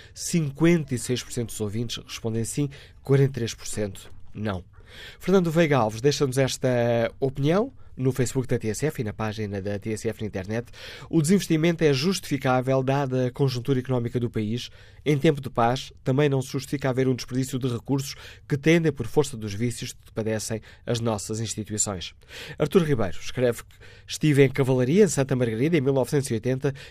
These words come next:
e fiz segurança ao Paiol, com a G três descarregada. Apenas uma senha e contrasenha. De nada adiantava a nossa segurança, dois militares com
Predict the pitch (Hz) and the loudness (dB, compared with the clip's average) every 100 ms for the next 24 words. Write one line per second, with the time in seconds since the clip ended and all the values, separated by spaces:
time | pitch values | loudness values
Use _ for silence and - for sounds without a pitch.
0 | - 139 135 160 - 131 143 143 131 123 | -2 0 2 2 4 4 4 4 0 2
1 | 113 92 82 - - - - 160 151 131 | 2 0 -6 -14 -20 -16 4 8 8 8
2 | 135 139 156 175 170 - - - - - | 4 6 4 4 2 -8 -12 -8 -2 2
3 | 151 123 113 98 90 90 - - - 143 | 2 2 0 0 -4 -8 -14 -20 0 0
4 | 139 156 120 104 95 - - 135 127 - | 6 4 4 0 -6 -8 -2 0 2 6
5 | 175 175 175 165 - - 143 147 139 131 | 6 6 4 0 -4 -2 0 2 2 0
6 | 120 101 92 - - - 143 156 139 143 | -2 -4 -8 -12 -18 2 8 8 8 4
7 | 123 127 120 165 175 147 143 147 - 120 | 4 2 2 2 2 0 2 0 -2 -2
8 | 127 156 - 127 123 - 131 120 113 113 | 0 0 -2 2 4 4 2 0 0 0
9 | - - - - - 143 147 | -2 -16 -20 -16 2 6 6